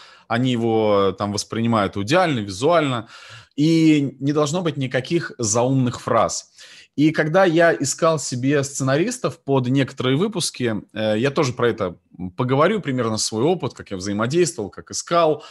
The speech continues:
как мы составляли, э, тексты и так далее, то начиналось с того,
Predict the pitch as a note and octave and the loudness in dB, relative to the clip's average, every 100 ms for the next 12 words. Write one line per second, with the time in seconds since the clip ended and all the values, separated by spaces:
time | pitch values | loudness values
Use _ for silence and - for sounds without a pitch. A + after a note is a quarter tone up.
0 | - _ - C3 B2 A2+ A2+ - G#2 G#2+ | -20 _ -2 -2 0 -2 -2 -2 0 2
1 | G2+ G2 G2 F#2 E2+ - G2 F#2+ F2+ - | 2 0 -2 -2 -4 -4 -2 -2 -2 -2
2 | C#3 C3+ - - G#2+ G2+ G2 D#2 - - | 0 2 0 -2 0 0 -2 -4 -10 -18
3 | - A2+ C3+ E3 A3 F#3 D3+ - - - | -12 -6 -2 0 2 2 -2 -8 -20 -20
4 | - - _ _ - F#3 G#3+ F#3+ F3 F#3+ | -20 -20 _ _ 2 4 6 4 2 2
5 | F#3+ F3 F3 - - E3 F3+ A3 A3 - | 4 4 4 2 2 0 2 2 2 2